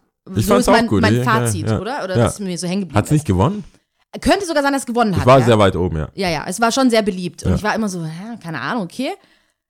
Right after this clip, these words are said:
Speaker 2: Und jetzt vor kurzem hat mich, ich hab's schon komplett aus meinem Hirn verdrängt,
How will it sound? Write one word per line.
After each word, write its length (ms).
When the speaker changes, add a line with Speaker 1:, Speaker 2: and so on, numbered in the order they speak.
Speaker 2:
Und 80
jetzt 140
vor 120
kurzem 460
hat 160
mich, 280
ich 100
hab's 220
schon 260
komplett 220
aus 140
meinem 240
Hirn 340
verdrängt, 460